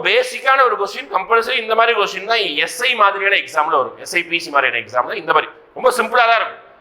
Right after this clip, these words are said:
ஆனா நிறைய பேர் படிக்காம விட்டுருப்போம். அது என்னது? தைமூர் படையெடுப்பு எந்த ஆண்டு நிகழ்ந்தது? ஓகே, தைமூர் அப்படின்னா அவங்க ஒரு இன மக்கள். ஓகே, ஆப்கானி பகுதியில் இருந்து இருக்கக்கூடிய ஒரு இன மக்கள்.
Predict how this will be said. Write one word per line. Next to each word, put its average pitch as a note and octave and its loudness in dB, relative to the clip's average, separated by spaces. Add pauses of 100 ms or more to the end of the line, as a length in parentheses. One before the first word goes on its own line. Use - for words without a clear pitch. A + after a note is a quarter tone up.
(160)
ஆனா A#3+ 2
நிறைய G3+ 2
பேர் F#3 0
படிக்காம D3 0
விட்டுருப்போம். A2+ -14
அது E3 2
என்னது? D#3 0 (480)
தைமூர் B3 2
படையெடுப்பு F3+ 0
எந்த F3+ -2
ஆண்டு D3 0
நிகழ்ந்தது? G#2+ -16
ஓகே, E3+ -8 (220)
தைமூர் A#3 2 (360)
அப்படின்னா F#3+ -2
அவங்க G#3+ 2
ஒரு F#3 4
இன F#3+ 2
மக்கள். D#3+ -2 (200)
ஓகே, - -14
ஆப்கானி D3 0
பகுதியில் C3 -10
இருந்து E3+ -14
இருக்கக்கூடிய C#3 -8
ஒரு B2+ -6
இன C#3+ 2
மக்கள். - -4